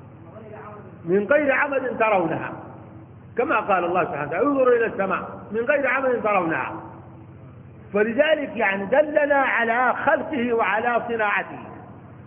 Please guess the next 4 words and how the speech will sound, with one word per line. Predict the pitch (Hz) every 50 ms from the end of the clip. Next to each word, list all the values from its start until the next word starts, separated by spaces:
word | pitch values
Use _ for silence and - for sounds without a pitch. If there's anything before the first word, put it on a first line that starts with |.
| - - - - - - - - - - - - - -
حتى | - - 254 311 339 - - 277 294 285
نعلم | 262 285 320 311 302 320 330 294 285
أن | 294 285 277 269 254 247
الخالق | 247 226 202 - - 269 311 311 269 269 262 269 294 302 294 294 - -